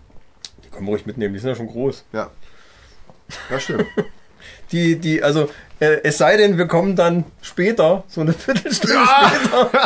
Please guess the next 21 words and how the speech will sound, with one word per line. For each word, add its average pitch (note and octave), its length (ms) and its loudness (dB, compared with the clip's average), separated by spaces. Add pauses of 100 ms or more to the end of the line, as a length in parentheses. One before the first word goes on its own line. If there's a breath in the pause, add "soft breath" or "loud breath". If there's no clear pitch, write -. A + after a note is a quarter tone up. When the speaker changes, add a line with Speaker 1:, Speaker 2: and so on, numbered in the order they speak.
(240 loud breath)
Speaker 1:
<laughs> - 140 -16
weil F3 160 4
wir G3+ 80 6
uns G#3 140 0
noch G3 120 4
Popcorn G3+ 440 2
geholt F3 400 2
Speaker 2:
Ja, A3+ 180 4
Speaker 1:
haben B3 260 2
und, B2 160 0
Speaker 2:
sehr D3+ 200 2
schön. C#3 160 2
Speaker 1:
und F#3+ 140 2
wühlen C4 200 4
uns C4 160 2
dann A#3 160 2
zu A3+ 100 -2
unseren G#3+ 280 2
Sitzplätzen D#3+ 560 -2
durch. C#3+ 160 2
Speaker 2:
Genau. D3 280 2